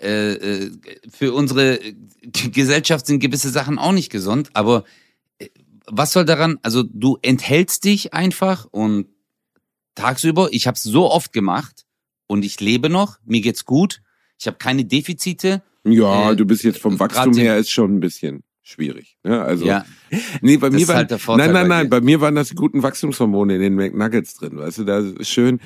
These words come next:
Speaker 2: <laughs> von den berührten Hühnerfüßen. Das ist immer, mit einem Nugget bin ich immer einen Zentimeter größer geworden. Njam, njam, njam, njam. Uh, oh, er ist wieder gewachsen.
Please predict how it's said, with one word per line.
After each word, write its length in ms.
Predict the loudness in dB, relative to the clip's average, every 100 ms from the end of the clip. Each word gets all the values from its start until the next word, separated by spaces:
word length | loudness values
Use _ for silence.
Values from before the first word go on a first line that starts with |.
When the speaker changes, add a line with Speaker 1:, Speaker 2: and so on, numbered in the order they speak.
| -12
Speaker 2:
<laughs> 140 | -20
von 420 | 0 0 0 0 2
den 160 | 2
berührten 400 | 2 2 2 2
Hühnerfüßen. 720 | 2 4 2 0 -2 -2 -6 -12 -18 -20 -8
Das 140 | -2 0
ist 100 | 0
immer, 300 | 2 4 4
mit 220 | 2 -2 -2
einem 220 | 0 2
Nugget 320 | 2 0 0
bin 100 | 2
ich 60 | 2
immer 160 | 2
einen 140 | 0 0
Zentimeter 440 | 0 2 2 0
größer 300 | 2 2 2
geworden. 260 | 2 0 -2 0 0
Njam, 220 | 2 0
njam, 180 | -2 0
njam, 180 | 0 0
njam. 200 | 0 0 0
Uh, 120 | 0 0
oh, 260 | 2 2
er 80 | 4
ist 120 | 2
wieder 160 | 4 4
gewachsen. 460 | 4 0 -2 -6